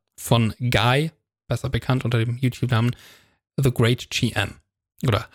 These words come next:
How to Be a Great G M. Dieses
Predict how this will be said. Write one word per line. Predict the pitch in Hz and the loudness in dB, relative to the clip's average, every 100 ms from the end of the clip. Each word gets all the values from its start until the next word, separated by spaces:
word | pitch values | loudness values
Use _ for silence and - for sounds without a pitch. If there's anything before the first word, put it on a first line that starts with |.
| - | 0
How | 117 | 0
to | - | 0
Be | 117 101 | -2 -2
a | 117 | -2
Great | - 120 | -2 -4
G | - - | -4 -6
M. | - - _ _ _ _ _ _ - - - - _ _ _ _ _ _ _ _ _ _ _ _ _ | -8 -16 _ _ _ _ _ _ -20 -18 -18 -20 _ _ _ _ _ _ _ _ _ _ _ _ _
Dieses | 143 123 110 104 104 110 110 110 - - _ _ - - 113 - - - - | 2 4 4 2 0 0 0 -2 -4 -10 _ _ -14 -2 0 0 -4 -8 -10